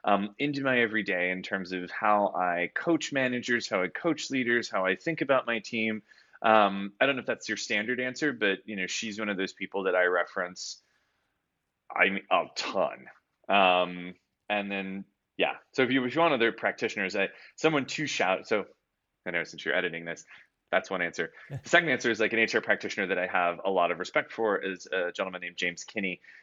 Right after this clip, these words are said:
Speaker 1: um, who's the new Chief Diversity Officer, uh, and the head of H R for the Americas at Ogilvy. Um, he and I connected over LinkedIn about a year ago, and we just had a call this morning where,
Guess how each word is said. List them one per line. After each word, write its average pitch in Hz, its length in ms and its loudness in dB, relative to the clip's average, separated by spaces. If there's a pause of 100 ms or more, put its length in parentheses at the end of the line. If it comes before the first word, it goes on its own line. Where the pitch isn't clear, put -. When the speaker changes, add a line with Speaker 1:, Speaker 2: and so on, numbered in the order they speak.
Speaker 1:
um, 92 440 6
who's 104 160 -4
the 95 80 -6
new 90 280 0
Chief - 280 -4
Diversity 90 400 0
Officer, 82 760 2
uh, 82 400 2
and 87 140 -6
the 85 60 -6
head 92 180 2
of 85 260 0
H 87 140 -6
R 82 80 -6
for - 80 -10
the 85 80 -4
Americas 85 500 0
at 80 120 -4
Ogilvy. 78 500 -6 (320)
Um, 82 380 4
he 113 160 -2
and 98 80 2
I 95 80 4
connected 87 640 0
over 87 260 -2
LinkedIn 85 380 -4
about 82 200 2
a 80 60 0
year 82 240 2
ago, 82 500 2
and 90 140 -8
we 90 80 -10
just - 200 -8
had 90 80 0
a - 60 -4
call 87 300 2
this - 240 -10
morning 90 340 0
where, 85 240 0